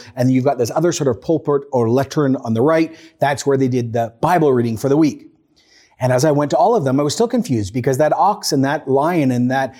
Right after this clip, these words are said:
eagle and that weird-looking guy were either on one pulpit or both of them. And I was like, "Well, what is that? And does it even matter? And is it even Christian? And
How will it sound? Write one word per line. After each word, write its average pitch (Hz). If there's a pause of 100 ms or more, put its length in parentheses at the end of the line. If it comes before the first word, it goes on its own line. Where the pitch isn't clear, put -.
(160)
eagle 156
and 139
that 139
weird-looking 151
guy 143
were 131
either 147
on 135
one 196
pulpit 135 (520)
or 170
both 214
of 143
them. 90
And 117
I 135
was 135
like, 156
"Well, 175
what 175
is 214
that? 175
And 135
does 156
it 170
even 170
matter? 151
And 113
is 127
it 165
even 160
Christian? 208
And 120